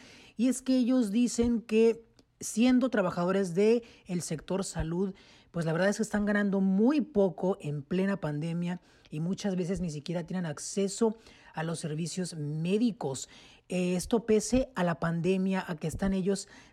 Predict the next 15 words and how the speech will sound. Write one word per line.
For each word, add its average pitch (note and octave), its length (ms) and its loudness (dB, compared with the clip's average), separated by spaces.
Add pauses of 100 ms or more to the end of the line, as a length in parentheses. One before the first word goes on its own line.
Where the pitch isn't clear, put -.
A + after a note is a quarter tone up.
(100)
pues F3 320 -4
ahora F#3 160 -2
sí F#3 100 -4
que F#3 180 -2
tratando E3+ 520 0
a - 20 4
los F3 160 0
pacientes F3 600 -4
más E3+ 220 -2
delicados F3 600 -2
de D3 60 -4
salud F3 500 -2
contra D#3 280 -8
covid F3 240 -8
diecinueve, E3+ 760 -2